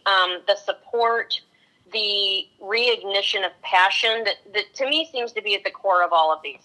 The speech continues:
Yes, there are sessions on specific subjects or specific teaching and learning styles and different techniques, but at the heart and core of all of them is this unified dedication and effort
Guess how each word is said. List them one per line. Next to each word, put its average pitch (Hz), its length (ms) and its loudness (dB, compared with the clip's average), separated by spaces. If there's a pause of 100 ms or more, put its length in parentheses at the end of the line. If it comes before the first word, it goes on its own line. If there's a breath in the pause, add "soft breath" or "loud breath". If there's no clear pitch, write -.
(120)
Yes, 214 260 4 (160)
there 190 240 2
are 170 260 2
sessions 175 680 -4
on 165 320 0
specific 175 680 -6
subjects - 720 -2 (160)
or 170 460 4 (260 soft breath)
specific 202 560 -6
teaching 190 360 -2
and 180 80 0
learning 165 360 0
styles 151 560 4
and 160 160 -2 (420 loud breath)
different 196 300 0
techniques, 165 580 -2 (340 soft breath)
but 202 180 4
at 196 140 8 (100)
the 185 60 6
heart 262 420 2
and 185 160 -4
core 202 520 -2
of 175 140 0
all 214 320 6
of - 140 -2
them 147 220 -8 (1160)
is 208 260 -2
this 196 160 -6 (140)
unified 214 920 -2 (580)
dedication 202 560 0
and 175 160 -4
effort 214 480 -2